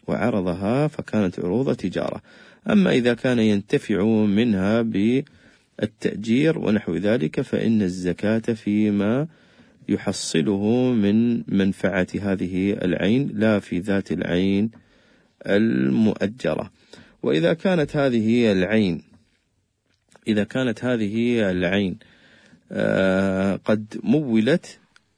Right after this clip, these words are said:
وعليها ديون، وعليها ديون، فينظر في ذلك. إذا كانت هذه الديون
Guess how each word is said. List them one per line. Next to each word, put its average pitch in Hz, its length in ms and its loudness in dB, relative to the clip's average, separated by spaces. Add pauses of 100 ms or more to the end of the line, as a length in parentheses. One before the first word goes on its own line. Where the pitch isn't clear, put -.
(100)
وعليها 127 1120 0
ديون، 113 480 0 (640)
وعليها 123 640 -2
ديون، 98 360 -2 (440)
فينظر 113 1000 2
في 110 180 -2
ذلك. 92 420 -2
إذا 95 320 0
كانت 120 520 -2 (440)
هذه 104 720 0
الديون 104 600 0